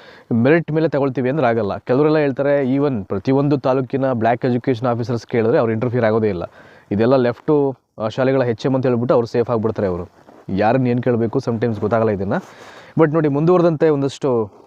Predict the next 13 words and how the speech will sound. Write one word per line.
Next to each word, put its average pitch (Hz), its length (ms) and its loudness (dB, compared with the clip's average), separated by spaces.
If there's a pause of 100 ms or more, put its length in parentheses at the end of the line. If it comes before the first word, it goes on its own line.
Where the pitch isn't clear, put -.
(180)
ಪಾಯಿಂಟ್ಸ್ 127 260 0
ಇದೆ 123 120 2
ಇಲ್ಲಿ. 123 200 2 (640)
ನೋಡಿ, 120 140 4
ಇಲ್ಲಿದೆ 120 260 2
ಇಲ್ಲಿ. 147 220 0 (720)
ಮಂಗಳವಾರ 170 400 4
ಸುದ್ದಿಗೋಷ್ಠಿಯಲ್ಲಿ 165 760 0
ಮಾತನಾಡಿದಂಥ 131 640 -2 (400)
ಸಂಘದ 139 320 0
ರಾಜ್ಯಾಧ್ಯಕ್ಷೆ 127 880 0
ಕೆ 147 140 2
ಚಿತ್ರಲೇಖಾ, 139 640 0